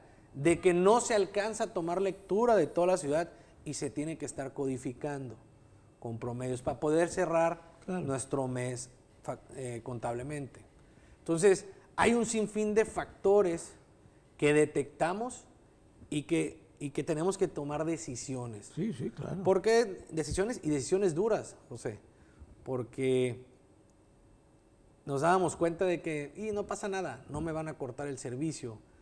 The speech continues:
Speaker 1: el siguiente mes lo pago". No, tenemos que ser igual de responsables como somos con la,
Speaker 2: Claro.
Speaker 1: como la luz. Cuando nos llega el recibo de la
Speaker 2: Sí, sí,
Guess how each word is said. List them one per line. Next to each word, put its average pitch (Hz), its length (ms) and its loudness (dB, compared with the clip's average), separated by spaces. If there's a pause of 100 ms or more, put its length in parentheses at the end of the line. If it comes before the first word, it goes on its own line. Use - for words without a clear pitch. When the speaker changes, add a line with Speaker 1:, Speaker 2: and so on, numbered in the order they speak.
(220)
Speaker 1:
el 202 320 -2
siguiente 190 340 2
mes 185 140 2
lo 175 180 0
pago". 165 400 0 (500)
No, 151 440 -6 (560)
tenemos 196 280 -8
que 220 160 -2
ser 214 200 2
igual 208 440 -2
de 233 80 2
responsables 190 560 0
como 160 180 -8
somos 175 220 -4
con 160 160 -4
la, 143 60 -6
Speaker 2:
Claro. 127 100 -10
Speaker 1:
como 151 220 0
la 147 100 4
luz. 240 340 8 (440)
Cuando 147 320 -4
nos 143 160 -2
llega 196 220 6
el 220 40 6
recibo 202 300 8
de 208 40 8
la 196 80 8
Speaker 2:
Sí, 175 40 10
sí, 185 60 12